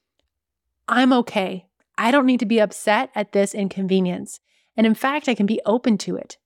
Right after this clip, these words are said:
It's a gift." How you respond to those moments determines the quality of your day. Because if you allow it to derail you,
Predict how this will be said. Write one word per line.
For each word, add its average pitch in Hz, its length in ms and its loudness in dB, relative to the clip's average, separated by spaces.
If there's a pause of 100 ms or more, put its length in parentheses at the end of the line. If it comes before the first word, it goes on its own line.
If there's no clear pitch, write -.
It's - 140 -6
a 208 60 4
gift." 208 640 -2 (580)
How 233 260 4
you 277 200 2
respond 208 920 -2 (160)
to 262 280 4
those 247 320 2
moments 208 500 0
determines 254 720 2
the 202 80 -2
quality 262 880 2
of 208 280 2 (120)
your 196 420 2
day. 196 480 -2 (500)
Because 220 280 0
if 208 100 -2
you 254 160 4
allow 214 480 2
it 254 140 2
to 233 120 -2
derail 202 600 0
you, 294 400 0